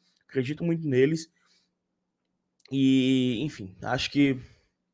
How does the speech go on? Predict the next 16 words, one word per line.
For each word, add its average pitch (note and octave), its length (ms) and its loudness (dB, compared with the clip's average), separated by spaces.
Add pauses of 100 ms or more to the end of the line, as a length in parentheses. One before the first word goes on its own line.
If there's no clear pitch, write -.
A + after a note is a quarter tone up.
(420)
seria F3 420 6
muito F#3+ 340 2
importante E3+ 760 -2 (1300)
pra C#3 340 10
essa, C#3+ 920 8
pra E3 180 4
esse, F#3 280 2
pra D#3+ 160 -6
essa D#3+ 140 -4
mudança F3 280 -4
de F#3+ 100 -10
patamar F3+ 500 -2
do D#3 100 -8
Fortaleza. A#2 680 -8 (320)
Seria F3 200 -4
um F3+ 140 -8